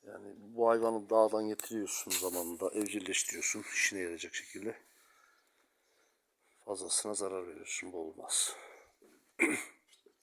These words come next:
Zaten işin içine ticaret girdi. Yerli ırklarımız hep şey oldu. Bak, bir tıkırtı geliyor çinkodan, güneşten dolayı. Hayvan hemen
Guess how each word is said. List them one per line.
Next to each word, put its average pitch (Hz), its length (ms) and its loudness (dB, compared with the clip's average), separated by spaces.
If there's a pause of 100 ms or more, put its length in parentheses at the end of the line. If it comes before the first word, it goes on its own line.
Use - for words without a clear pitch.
(1300)
Zaten 117 360 0 (1200)
işin - 220 4
içine 120 320 4
ticaret 117 420 4
girdi. 113 420 -2 (1300)
Yerli 104 360 0
ırklarımız 101 540 -2
hep 101 80 -4
şey - 220 -6
oldu. 90 220 -12 (420)
Bak, - 260 -8
bir - 80 -16 (1400)
tıkırtı - 360 -6
geliyor 104 260 0
çinkodan, 92 520 -8
güneşten 95 540 -6
dolayı. 101 360 -6 (300)
Hayvan 101 300 -6
hemen 113 260 -6